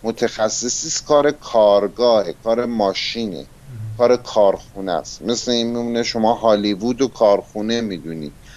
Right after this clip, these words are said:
Speaker 1: خیلی خ-، محصولش با کیفیت علاوه بصری، علاوه بسته بندی، پک شدگی. بالیوود نوع خودش، نالیوود که مال نیجریه است نوع خودش.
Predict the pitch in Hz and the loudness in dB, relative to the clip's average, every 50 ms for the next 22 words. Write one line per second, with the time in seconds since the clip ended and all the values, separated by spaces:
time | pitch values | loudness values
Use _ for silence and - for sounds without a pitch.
0 | - - - - - - - - 151 156 143 135 123 120 - - - 110 104 98 | -20 -20 -20 -20 -12 -2 2 4 4 6 6 4 4 2 0 -2 0 2 2 4
1 | 87 82 90 101 104 98 104 110 110 107 92 - - - 120 123 120 113 117 110 | 4 2 2 0 0 0 0 0 0 0 -2 -4 -10 -8 -6 -4 -2 -2 -2 -2
2 | - - - - 110 101 101 - - - 113 101 95 - - - 107 113 127 160 | -2 -6 -4 0 2 2 2 0 -2 -4 -4 -4 -4 -4 -6 -4 0 2 2 2
3 | 165 - 185 170 139 117 110 104 101 101 98 95 90 85 85 98 98 87 - - | 2 2 2 2 2 2 2 2 2 2 2 2 0 -2 -4 -4 -4 -4 -6 -10
4 | - - - - - 78 90 98 101 101 92 - - - 95 92 85 73 85 85 | -14 -14 -16 -16 -16 -6 0 2 2 2 2 0 -2 0 0 0 0 -2 -6 -10
5 | 85 82 80 - - - - - - - - - - - - - - - - - | -10 -12 -14 -16 -20 -20 -20 -20 -20 -20 -20 -20 -20 -20 -20 -20 -20 -20 -20 -20
6 | - - - - 101 101 98 98 95 98 95 90 92 87 76 95 95 90 - - | -20 -18 -8 -6 -4 0 2 2 2 2 2 0 -4 -2 2 4 4 4 2 -2
7 | - - - 90 82 92 92 92 90 90 87 82 90 85 - - 95 92 87 - | -6 -4 -4 -2 0 0 0 0 0 -4 -6 -6 -8 -8 -6 -2 0 0 0 0
8 | - - - - 87 76 71 78 76 - - - 76 - - 95 98 104 101 95 | -2 -8 -8 -8 -8 -6 -8 -8 -10 -10 -12 -16 -18 -6 0 2 4 4 4 2
9 | 101 104 90 85 104 117 117 104 - - 107 104 104 104 104 101 95 - - 113 | 0 -4 -4 -2 -2 0 0 -2 -4 -6 -4 0 0 2 2 2 0 0 2 0
10 | 120 120 113 101 92 - - 104 98 95 92 92 87 90 92 85 78 87 101 101 | 0 0 -2 -4 -6 -6 -4 -2 0 2 2 2 0 -2 -4 -6 -6 -6 -6 -6
11 | - - - - 95 90 90 87 87 85 87 87 90 87 82 78 - 90 85 80 | -8 -10 -12 -10 -6 -4 -2 -2 -2 -4 -4 -6 -6 -6 -8 -6 -6 -4 -4 -2
12 | 85 87 90 92 98 95 - - 95 92 90 90 90 - - 101 95 90 78 76 | 0 2 2 2 2 2 -2 -4 -4 -2 -2 -2 -2 -4 -6 -10 -10 -10 -10 -10
13 | - - | -12 -14